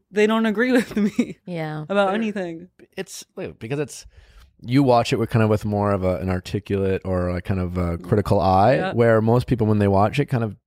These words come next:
Speaker 3: turn it off, so to speak. The
Speaker 1: So
Speaker 3: brand.
Speaker 1: those, the girls in the house represent, you know, the girls
Speaker 2: Yeah.
Speaker 1: everywhere.
Speaker 3: Like, they just,
Speaker 1: Essentially.
Speaker 3: they, they, the, the show likes to tell you what to do via the music, the
Speaker 1: Yeah.
Speaker 3: soundtrack that they play.
Speaker 1: <laughs> Right.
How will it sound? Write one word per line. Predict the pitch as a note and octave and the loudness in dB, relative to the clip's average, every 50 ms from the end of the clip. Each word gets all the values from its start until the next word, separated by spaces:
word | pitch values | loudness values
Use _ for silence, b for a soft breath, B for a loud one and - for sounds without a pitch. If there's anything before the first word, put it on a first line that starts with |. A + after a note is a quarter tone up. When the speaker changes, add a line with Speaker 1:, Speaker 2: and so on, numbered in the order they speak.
| _ _ _ _ _ _ _ _ _ _ - | _ _ _ _ _ _ _ _ _ _ -12
Speaker 3:
turn | - - A#2 A#2 | -6 -2 0 2
it | A#2 A2 G#2 | 2 4 4
off, | G2+ G2 G#2 A#2+ C3 - - - _ _ _ _ _ - | 4 4 4 4 2 0 -8 -20 _ _ _ _ _ -12
so | - A#2 | -10 -8
to | A2+ A2+ | -8 -8
speak. | - - B2 B2 B2+ C3 | -6 -4 -2 -2 -2 -2
The | - | 0
Speaker 1:
So | - B3 A#3+ A3+ A3 | 2 2 4 4 4
Speaker 3:
brand. | A3+ A#3 | 4 4
Speaker 1:
those, | A3+ B3 C#4+ D4+ D4 B3 - | 6 4 4 2 0 -4 -6
the | _ - B3 | _ -4 -4
girls | G3+ F3+ - A#3 C4 C4+ B3+ | -2 0 0 2 2 2 2
in | C4 B3 | 2 0
the | A3+ A3 | 0 0
house | F#3+ F3+ G#3+ G3 E3+ E3 E3+ F#3+ G3+ - - - - - _ _ _ _ | -2 0 0 0 0 0 0 -2 -4 -6 -8 -10 -12 -16 _ _ _ _
represent, | - E3 F#3 G3 G3 G3 - G3+ G3 F3 F3 F#3 F3 F#3+ F#3+ E3+ - - | -4 0 2 2 2 2 0 0 0 0 0 0 0 0 -2 -4 -6 -6
you | F#3 G3 | -4 -4
know, | G3 F#3 F3 E3+ F3+ F#3+ F#3+ F#3+ - _ _ _ _ _ _ _ _ _ - | -2 -2 -4 -4 -6 -8 -12 -16 -20 _ _ _ _ _ _ _ _ _ -20
the | - D#3+ F3+ F#3+ G3+ G#3 G#3 G#3+ G#3 G#3 F3+ _ _ _ - | -10 -2 2 4 6 6 6 4 2 0 -6 _ _ _ -6
girls | - G#3 G#3+ A3+ A#3 A3+ G3+ | -2 0 0 0 -2 -2 -2
Speaker 2:
Yeah. | A#3+ B3+ | -2 -2
Speaker 1:
everywhere. | A#3 C4 A3+ F#3 D#3+ D#3 - - - _ | -2 -2 -4 -4 -4 -6 -6 -8 -12 _
Speaker 3:
Like, | - C#3+ D3+ - | -10 -8 -6 0
they | - D#3 E3 | 2 2 4
just, | E3 F#3 F3 | 4 2 0
Speaker 1:
Essentially. | - - G3+ G3 F#3+ - - E3+ E3+ | 0 -4 -6 -6 -6 -10 -12 -6 0
Speaker 3:
they, | E3 C3+ C3+ C#3 | 2 2 2 2
they, | C3 - B2 C3 B2+ A#2+ A#2 - - | 0 0 2 2 4 2 2 -2 -6
the, | - - - A2 - F2+ | -12 -10 -10 -10 -8 -4
the | A2 A2 | -2 -2
show | - - - C3+ C3 C3+ C3+ | 0 2 4 6 6 6 4
likes | B2+ A#2 A2+ A2 - | 4 4 2 2 0
to | - - | -6 -8
tell | - - G2+ | -4 0 0
you | G#2 | 0
what | G2+ F#2+ | 0 0
to | - F#2 | -4 -6
do | F2 F#2 F#2 F#2+ F#2+ | -4 -2 -2 -2 -2
via | F#2 F2+ F#2+ G2 F#2 | -2 -2 0 0 0
the | F2 F2+ | 0 -2
music, | F2 E2+ E2 D#2+ F2+ F2+ F2 - G2 G2 - - - _ - | -6 -6 -4 -2 -2 -2 -2 -2 -4 -4 -4 -8 -20 _ -10
the | - F#2 F2+ | -6 -4 -2
Speaker 1:
Yeah. | F#2 F#2+ | -2 -2
Speaker 3:
soundtrack | G2 F#2+ F#2+ G2 - G#2 G2 G2 G2 - | -2 -2 -2 -2 -2 -2 -2 -2 -4 -4
that | - F#2+ - | -6 -6 -4
they | F2+ F2 | -4 -4
play. | - - G#2 F2 E2 F2+ C3 C#3 - | -2 0 0 0 2 0 -2 -4 -6
Speaker 1:
<laughs> | - - - | -12 -12 -8
Right. | F3 F#3 F3+ F3+ F#3+ G3 | -4 -2 -2 -2 -4 -6